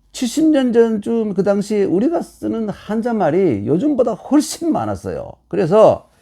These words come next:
그 널리 쓰이는 말인 순 한자말인 이 개 열 개자에다가, 열 개자에다가, 예, 밥 한 자, 밥 한 자, 개 이게 반이지만, 그죠? 개 반인데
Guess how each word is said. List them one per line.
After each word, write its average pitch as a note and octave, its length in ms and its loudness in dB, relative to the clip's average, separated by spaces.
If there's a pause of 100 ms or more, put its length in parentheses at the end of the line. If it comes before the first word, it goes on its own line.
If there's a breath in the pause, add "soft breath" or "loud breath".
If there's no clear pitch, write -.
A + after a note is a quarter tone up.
(560 soft breath)
그 E3 60 -2
널리 A3 340 2
쓰이는 G3 460 -4
말인 D#3+ 260 4
순 F#3+ 240 -4
한자말인 D#3 800 2
이 C#3+ 200 2
개 D#3 280 2
열 G3+ 200 4
개자에다가, D3 840 2 (140)
열 B2 160 -2
개자에다가, B2 680 -2 (1000)
예, D#2 200 -2 (680)
밥 D#3+ 240 0
한 C4 220 6
자, - 220 0 (1300)
밥 C3+ 220 0
한 F3 140 2
자, F#2 200 -4 (240)
개 G3 220 6
이게 F#3+ 240 2
반이지만, D3 760 -2
그죠? C#3 220 -6 (520 soft breath)
개 G#3 260 8
반인데 C#3 760 2